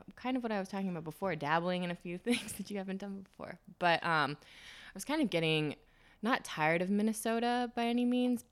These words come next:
but it's just so cold there. Um, and I don't know, some of the kids there were, were like, "Oh, you're, you're so weird and you're so different. You're kind of like a hipster." And,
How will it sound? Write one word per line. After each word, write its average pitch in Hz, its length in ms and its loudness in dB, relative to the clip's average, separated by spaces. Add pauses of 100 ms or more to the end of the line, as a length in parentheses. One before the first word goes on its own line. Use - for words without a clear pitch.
(140)
but 170 400 2
it's - 220 -6
just - 380 -4
so 226 680 2 (340)
cold 160 680 0
there. - 460 -4 (640)
Um, 156 600 4 (100)
and 151 800 2 (560)
I 196 60 -4
don't 240 200 4
know, 170 400 4 (680)
some 262 260 2
of 269 100 4
the 262 60 2
kids 190 360 0
there 196 260 4
were, 175 400 2 (440)
were 214 80 -6
like, 208 240 -4
"Oh, 240 260 0
you're, 226 320 2
you're 233 180 -2
so 226 320 -2
weird 202 540 0
and 185 120 -2
you're 185 120 -4
so 196 320 -4
different. 190 500 -2
You're 180 120 -4
kind 190 260 -4
of 196 80 -8
like 196 180 -6
a 185 80 -2
hipster." 190 480 -4
And, 151 760 -4